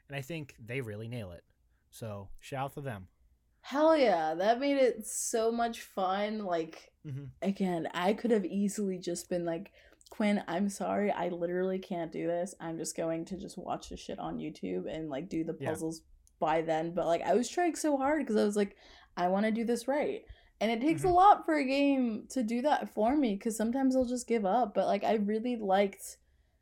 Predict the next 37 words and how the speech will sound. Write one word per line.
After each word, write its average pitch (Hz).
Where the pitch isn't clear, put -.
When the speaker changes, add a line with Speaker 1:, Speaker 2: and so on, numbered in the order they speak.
Speaker 2:
the 226
essence 202
of 185
the 180
game, 185
you 175
know, 165
long 156
Speaker 1:
Mm-hmm. 139
Speaker 2:
distance 190
relationships. 262
The 220
music 214
and 196
the 175
puzzles 202
did 196
really 220
incorporate 190
that 175
together. 170
Speaker 1:
Yeah. 170
Speaker 2:
Um, 165
the 190
crunching 180
and 170
the, -
and, 170
and 170
the 190
pulling 180
and, 175
like, 175
the 185
cutting 220
Speaker 1:
Mm-hmm. 220
Speaker 2:
away, 175